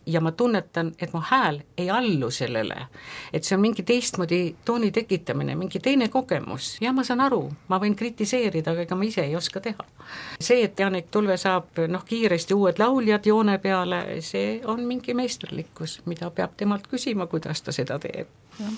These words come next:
Speaker 2: tahaks olla kärbes seinal selles kooriprooviruumis.
Speaker 1: No selle taga on muidugi sihikindel töö, see on nüüd selge. Ja noh, näiteks kui me räägime veel Clemantise intonatsiooni puhtusest,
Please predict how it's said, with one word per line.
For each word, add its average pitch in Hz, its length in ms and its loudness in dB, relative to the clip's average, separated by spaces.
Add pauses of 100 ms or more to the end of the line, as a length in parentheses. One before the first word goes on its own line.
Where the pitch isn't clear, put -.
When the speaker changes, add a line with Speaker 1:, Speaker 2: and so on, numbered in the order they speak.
(100)
Speaker 2:
tahaks 240 380 2
olla 190 520 4
kärbes 190 560 2
seinal 165 440 2 (320)
selles 175 340 -2
kooriprooviruumis. 170 1040 2 (580)
Speaker 1:
No 226 120 2
selle 247 220 2
taga 262 240 4
on 208 80 6
muidugi 208 400 2
sihikindel 185 640 4
töö, 156 280 6
see 139 100 -2
on 110 140 0
nüüd 117 100 -6
selge. 123 540 -2 (180)
Ja 127 160 -4
noh, 156 160 0
näiteks 165 320 -2
kui 165 140 0
me 156 100 4
räägime 160 500 2
veel 156 280 4
Clemantise 151 680 0
intonatsiooni 156 800 2
puhtusest, - 800 -4